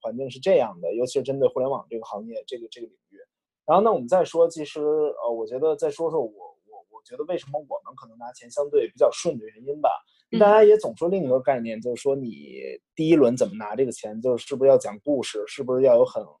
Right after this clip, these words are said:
Speaker 1: 很好的一个背景，或者行业的从业经验。就我觉得是这样，
Speaker 2: 嗯。
Speaker 1: 就首先我们说硬性的指标，就是肯定是有一个要求啊，不论是行业经验还是怎么着，就你一定要对这个行业非常懂，对吧？
Speaker 2: 嗯。
Speaker 1: 就是什么，什么叫非常懂呢？就是你自身在这个行业待了很多年，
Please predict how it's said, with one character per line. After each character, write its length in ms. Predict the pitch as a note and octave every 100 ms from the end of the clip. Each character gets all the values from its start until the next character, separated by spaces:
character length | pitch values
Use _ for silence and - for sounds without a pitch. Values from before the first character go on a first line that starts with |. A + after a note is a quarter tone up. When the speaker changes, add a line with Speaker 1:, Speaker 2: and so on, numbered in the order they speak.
| _
Speaker 1:
很 240 | - C3
好 120 | C3+ A#2
的 60 | A2
一 40 | A#2
个 80 | C3+
背 220 | E3+ A#2+
景， 160 | - - - _ _ _
或 80 | C#3
者 40 | B2+
行 200 | B2 C#3
业 140 | D3
的 100 | A#2
从 200 | G#2+ -
业 120 | C#3
经 200 | B2 D3
验。 140 | E3 A#2+ - _ _
就 140 | G#3 F#3
我 160 | B2
觉 80 | A2+
得 60 | E3+
是 140 | -
这 80 | A3
样， 200 | G#3 A2+
Speaker 2:
嗯。 20 | A2+
Speaker 1:
就 80 |
首 180 | A#2+ A2+
先 240 | G#2 D#3 E3
我 60 |
们 100 | A#2
说 160 | A2 D#3+
硬 200 | F3 A3
性 180 | E3 C#3+
的 80 | A2+
指 160 | - G#2+
标， 200 | A#2+ A#2
就 140 | C#3
是 60 | B2+
肯 140 | - A2+
定 160 | D#3
是 400 | - C3+ A2 -
有 140 | A2+ A2
一 140 | A2+
个 120 | C#3+
要 160 | F3 E3
求 160 | E3 A2
啊， 100 | G#2+ -
不 60 | C3+
论 140 | F#3
是 80 | F3
行 200 | - A#2+
业 100 | C#3+
经 160 | D#3 E3
验 140 | C#3
还 100 | A2
是 80 | A#2+
怎 80 | A#2+
么 40 | G#2
着， 120 | A#2
就 80 | A#2+
你 200 | B2 A2+
一 80 | A#2
定 100 | G3
要 120 | F#3+
对 120 | E3 D#3+
这 80 |
个 80 | D3
行 160 | - A#2+
业 80 | D3
非 100 | D#3
常 160 | E3 F3+
懂， 180 | A2 - _ _ _ _ _ _ _ _ _ -
对 80 | A2+
吧？ 100 | G#3
Speaker 2:
嗯。 60 | - _ _
Speaker 1:
就 140 | G#3+
是 60 | F#3
什 100 | F3
么， 80 | F3+
什 100 | F3
么 80 | G3
叫 100 | G3+
非 120 | G3
常 180 | G3+ G3+
懂 160 | - -
呢？ 120 | A2
就 100 | D#3
是 120 | D3+
你 140 | C3 A2+
自 140 | - E3
身 180 | F#3
在 100 | F#3
这 100 | E3
个 60 | C#3+
行 140 | C3
业 80 | C#3
待 160 | C#3+ D#3+
了 100 | D3
很 120 | -
多 140 | A2 D3+
年， 220 | C3 A2